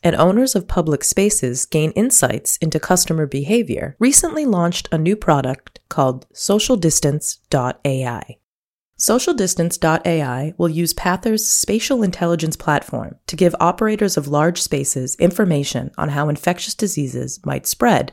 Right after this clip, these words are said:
in different scenarios. Social Distance dot A I was formed when Pather's team got locked down in the San Francisco Bay Area, where the company is based, and began thinking about how their technology could help address disruptions related to the covid nineteen outbreak.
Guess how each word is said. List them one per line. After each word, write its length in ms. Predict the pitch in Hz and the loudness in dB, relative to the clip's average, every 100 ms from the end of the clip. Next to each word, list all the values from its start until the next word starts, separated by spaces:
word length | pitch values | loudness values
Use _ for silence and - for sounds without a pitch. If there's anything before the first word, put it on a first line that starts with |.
| - | -4
in 80 | 156 | -4
different 320 | 107 - 131 | -4 -4 -4
scenarios. 760 | - 185 180 139 - - - - _ _ _ _ _ _ - | 0 2 2 -2 -8 -10 -10 -12 _ _ _ _ _ _ -4
Social 320 | - 240 349 | 0 2 2
Distance 480 | 190 180 - 170 - | 2 0 2 0 2
dot 240 | 151 151 | 2 2
A 160 | 151 147 | 2 0
I 360 | 139 - 131 _ - | -2 -6 -10 _ -6
was 140 | 214 | -4
formed 400 | - 208 233 262 | 0 2 4 2
when 160 | 190 175 | 2 0
Pather's 460 | 196 190 254 233 | 0 -2 -2 -2
team 340 | - 165 143 147 | -4 -2 -2 0
got 220 | 147 - | 0 2
locked 260 | 160 180 - | 0 0 -2
down 260 | 131 127 | -2 0
in 120 | 131 | -2
the 60 | 143 | 2
San 240 | - 156 | 2 2
Francisco 500 | 156 190 - - 139 | -2 -4 -2 -2 0
Bay 220 | 123 123 139 | 0 -2 -2
Area, 420 | 175 135 - - | -2 -2 -4 -2
where 120 | 196 196 | 4 4
the 60 | |
company 420 | 196 214 208 196 | 4 0 2 2
is 140 | 175 - | 2 2
based, 500 | 214 - - - _ 180 | 0 -2 -6 -16 _ 2
and 140 | 190 | 4
began 340 | 180 208 233 | 6 6 4
thinking 400 | 240 185 160 156 | 4 0 0 -2
about 200 | 151 147 | 0 -2
how 140 | 147 160 | 0 0
their 160 | 160 | -2
technology 760 | 151 143 - 208 214 139 180 - | -2 -4 -4 -4 -2 -4 -6 -8
could 140 | - 175 | -6 0
help 240 | 165 160 | 0 0
address 340 | 156 165 156 | 0 2 0
disruptions 800 | - 151 - 226 - 101 131 - | -2 -4 0 0 -2 -6 -8 -8
related 420 | 165 175 202 127 127 | -2 2 4 2 -2
to 80 | |
the 100 | 147 | -6
covid 360 | - 127 123 131 | -2 -4 -4 -4
nineteen 380 | 127 127 160 156 | -4 -4 -6 -6
outbreak. 560 | 175 - - - _ | -6 -6 -8 -8 _